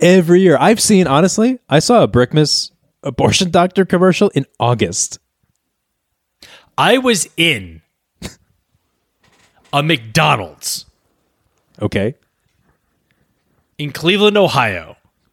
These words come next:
Speaker 1: Wow.
Speaker 2: And they were playing Brick in July.
Speaker 1: You've gotta
Speaker 2: That is
Speaker 1: be
Speaker 2: too early.
Speaker 1: No, you've gotta be kidding me.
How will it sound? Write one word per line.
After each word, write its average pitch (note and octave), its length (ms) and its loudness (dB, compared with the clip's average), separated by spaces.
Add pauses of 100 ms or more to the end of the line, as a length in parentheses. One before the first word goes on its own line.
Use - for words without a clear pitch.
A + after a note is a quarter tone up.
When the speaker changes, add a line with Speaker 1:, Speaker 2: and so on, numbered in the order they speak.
(200)
Speaker 1:
Wow. G#2+ 260 -8 (540)
Speaker 2:
And C3+ 160 -4
they F3+ 140 0
were F#3+ 140 0
playing F3+ 560 -2
Brick A#2+ 580 -4 (920)
in E3+ 260 0
July. A2+ 840 0 (280)
Speaker 1:
You've C#3 220 0
gotta A#2+ 200 2
Speaker 2:
That - 20 0
is G#2+ 160 0
Speaker 1:
be G2+ 120 0
Speaker 2:
too F#3 540 0 (160)
early. A#3 300 2
Speaker 1:
No, F#2+ 380 0
you've A2+ 200 0
gotta G#2+ 240 2
be G2 140 -6
kidding F2 340 -6
me. E2 220 -10